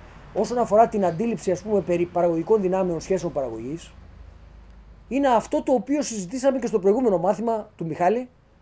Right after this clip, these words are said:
ως σχέση παραγωγικών δυνάμεων, σχέσεων παραγωγής, σαν να είναι σχέση των κατηγοριών, διαλεκτικών κατηγοριών, περιεχόμενο και μορφή. Αν δε,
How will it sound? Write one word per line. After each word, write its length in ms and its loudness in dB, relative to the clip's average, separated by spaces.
ως 180 2
σχέση 520 0
παραγωγικών 360 4
δυνάμεων, 300 2
σχέσεων 300 0
παραγωγής, 600 -2
σαν 220 2
να 60 4
είναι 180 4
σχέση 340 -2
των 100 2
κατηγοριών, 600 4
διαλεκτικών 440 2
κατηγοριών, 640 2
περιεχόμενο 460 2
και 100 -2
μορφή. 320 -2
Αν 200 2
δε, 200 4